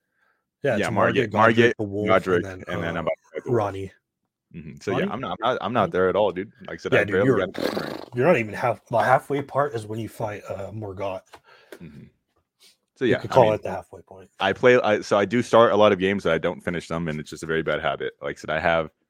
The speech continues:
Speaker 2: this, I'm looking at it right now, my Ottoman, mentioned it yesterday or, uh, on last episode that I have a bunch of games. I just buy the steelbooks, don't, don't open them. <laughs> Bad habit of mine.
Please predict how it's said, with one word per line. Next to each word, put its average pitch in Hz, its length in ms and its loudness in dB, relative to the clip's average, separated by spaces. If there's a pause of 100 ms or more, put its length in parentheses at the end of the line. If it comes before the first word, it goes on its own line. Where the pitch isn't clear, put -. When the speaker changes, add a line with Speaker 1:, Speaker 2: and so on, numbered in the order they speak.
(720)
Speaker 2:
this, 90 440 -8
I'm 90 180 0
looking 92 260 -4
at 87 100 0
it 87 60 0
right 85 220 0
now, 85 180 -4
my 80 160 -12
Ottoman, 82 540 -6
mentioned 92 320 -2
it 85 80 -2
yesterday 82 500 0 (140)
or, 80 220 0
uh, 76 180 0
on 76 340 -8
last 80 320 0 (200)
episode 76 500 -4 (240)
that 76 300 -6 (360)
I 71 80 -4
have 82 160 -4
a 76 60 -14
bunch 82 180 -4
of 80 80 -10
games. 80 280 -4
I 76 60 -4
just 76 160 -8
buy 78 120 0
the 78 80 -10
steelbooks, 85 580 -4 (200)
don't, 80 260 -8 (720)
don't 87 200 0
open 82 280 2
them. 78 260 -10 (240)
<laughs> - 220 -12 (100)
Bad 85 240 0
habit 82 280 0
of 76 80 -6
mine. 78 220 -10